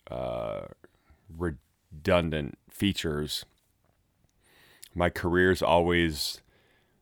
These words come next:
weren't an option to have a backup plan. As a Green Beret, my backup plan wasn't to go to another, uh, military unit. Um, it just wasn't. And I don't, it's, I'm not one to be ignorant or childish, but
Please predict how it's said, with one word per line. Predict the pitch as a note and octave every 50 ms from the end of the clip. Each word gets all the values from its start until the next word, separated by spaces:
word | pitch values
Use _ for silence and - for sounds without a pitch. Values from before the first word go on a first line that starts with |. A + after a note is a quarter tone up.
| _ _ _ _ -
weren't | E2 F#2 F#2 F#2 -
an | F#2 E2
option | D2+ D#2+ - E2+ - - - E2 D2+
to | D#2+ D2+
have | D2+ E2 F2 D2
a | D2
backup | - D#2+ D2+ D2 D2+ - - -
plan. | - - D2+ B1+ A1+ G1+ G1+ - - - _ -
As | E2+ E2+ D2+
a | D#2
Green | - F2+ E2+ E2+ E2+ D#2
Beret, | E2 D#2+ E2 D#2+
my | D#2 D#2
backup | D#2 C#2 F2 E2+ E2+ - - -
plan | - E2+ D#2+ D#2+ D#2+ D#2
wasn't | D#2 E2 E2 D2 D#2+ - -
to | F2 D#2
go | D#2 E2+ E2 D#2+ D#2
to | D2+ D2 C#2+
another, | C#2+ C#2+ D2 D2 D#2 D2 C#2+ - - -
uh, | C2 C#2 C2 B1+ C2 C2 C#2
military | D2 D#2+ D#2 D2+ D2+ - - - C#2+ C#2+ C#2
unit. | C2+ C2+ A#1+ A1 G1+ - - _ _ _ _ _ _ _ _ _ _ _ - -
Um, | - C#2+ C#2+ C2+ C2+ C2 B1 A#1+ B1 C#2 - _ _ -
it | -
just | - F2+ - -
wasn't. | D#2+ D#2 D#2 D2 D2 C2 - - - - _ _ _ _ _ _ _ - _ _ _ _ _ _ _ _ _ _ _ -
And | - E2 E2+ E2
I | D#2+ D#2 D#2+ D#2+
don't, | - - E2 D2+ - - _ _
it's, | - D#2+ - - - - _ -
I'm | A1+ D2 D#2 F2
not | E2+ E2+ E2 D2+ D2+
one | E2 E2+ F2 E2+
to | D#2+
be | C#2+ D#2+ D#2 A1+
ignorant | D2+ E2+ E2+ E2+ E2 E2 E2 D#2 C#2+
or | D2 D2
childish, | - - F#2 E2+ E2 D#2+ D#2+ E2 E2 D#2+ - - -
but | - D#2+ D#2+ D2+ - -